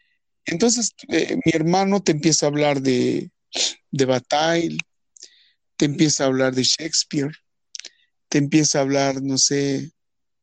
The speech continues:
de, de Homero,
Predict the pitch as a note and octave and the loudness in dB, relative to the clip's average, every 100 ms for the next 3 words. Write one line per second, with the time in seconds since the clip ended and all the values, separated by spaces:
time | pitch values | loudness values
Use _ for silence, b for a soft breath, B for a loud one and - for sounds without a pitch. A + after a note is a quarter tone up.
0 | _ _ _ _ - C3+ C3 B2+ B2+ A#2+ | _ _ _ _ -6 2 4 4 4 2
1 | A#2 E3 - _ _ - C3 C3+ E3 E3+ | 0 -6 -20 _ _ -2 2 4 4 2
2 | D3+ C#3 | 0 -4